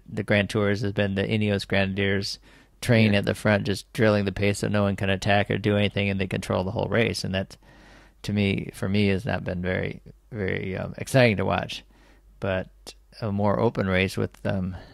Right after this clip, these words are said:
Speaker 1: maybe not
Speaker 2: Yeah.
Speaker 1: that kind of domination.
Speaker 2: And
Speaker 1: Although
Speaker 2: when
Speaker 1: they
Speaker 2: Carapaz won too, that was a, it was not a typical Ineos win either too. So, um, and, and, you know, Theo Gegenhardt, I would say that was a typical, not, not a typical Ineos win too. <laughs> So they, they've,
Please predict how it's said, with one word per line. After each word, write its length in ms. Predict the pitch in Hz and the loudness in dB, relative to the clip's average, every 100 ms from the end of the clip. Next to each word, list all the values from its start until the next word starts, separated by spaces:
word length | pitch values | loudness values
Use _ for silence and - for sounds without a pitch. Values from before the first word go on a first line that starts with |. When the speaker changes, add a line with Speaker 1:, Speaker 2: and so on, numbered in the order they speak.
| - | -6
Speaker 1:
maybe 240 | 107 98 | -2 2
not 180 | 92 101 107 | 4 2 2
Speaker 2:
Yeah. 80 | 98 | 0
Speaker 1:
that 100 | - | 0
kind 180 | 101 | -2
of 80 | 95 | 2
domination. 680 | 101 98 98 107 - 107 101 - - - - - - | 2 2 2 -2 -2 -6 -6 -12 -20 -20 -20 -20 0
Speaker 2:
And 100 | 113 | 4
Speaker 1:
Although 20 | 104 | 6
Speaker 2:
when 80 | |
Speaker 1:
they 120 | 107 - | 6 4
Speaker 2:
Carapaz 300 | - 135 117 | 2 -2 0
won 260 | 160 135 | -2 -2
too, 160 | 117 160 | -4 -2
that 140 | 139 | 0
was 160 | 151 117 | -2 -2
a, 60 | 113 - | -4 -4
it 100 | 113 | -8
was 380 | 123 107 - - _ _ _ - | -6 -6 -8 -12 _ _ _ -6
not 360 | 120 127 131 | -2 0 0
a 40 | 117 | -2
typical 400 | 131 - 113 110 | -8 -10 -10 -8
Ineos 320 | 110 104 - | -10 -12 -10
win 260 | 104 - - _ - | -10 -10 -16 _ -12
either 200 | 101 101 | -10 -8
too. 260 | 101 90 - | -8 -8 -10
So, 360 | - 104 90 98 _ - _ - | -12 -10 -10 -14 _ -20 _ -16
um, 360 | 87 - 98 - _ _ _ _ _ | -14 -14 -16 -18 _ _ _ _ _
and, 140 | 123 131 | -2 0
and, 220 | 147 131 | 0 -4
you 100 | 123 | -8
know, 140 | 110 120 _ _ _ _ | -8 -10 _ _ _ _
Theo 160 | 131 | -4
Gegenhardt, 460 | 117 123 117 101 98 - | -4 -6 -6 -6 -6 -8
I 60 | |
would 100 | 107 | -6
say 80 | 113 | -2
that 140 | 107 | -2
was 100 | 127 104 | -2 -4
a 40 | |
typical, 320 | - - 104 | -12 -10 -8
not, 220 | 101 - | -6 -6
not 120 | 113 110 | -4 -4
a 20 | |
typical 280 | 104 107 113 | -4 -6 -4
Ineos 340 | 113 110 - | -4 -6 -6
win 140 | 113 | -6
too. 240 | 110 156 - 131 165 | -2 -4 -4 -10 -10
<laughs> 180 | 180 156 | -12 -4
So 140 | 147 | 0
they, 280 | 139 160 - _ _ - | 2 0 -2 _ _ -4
they've, 280 | 143 135 | -2 -2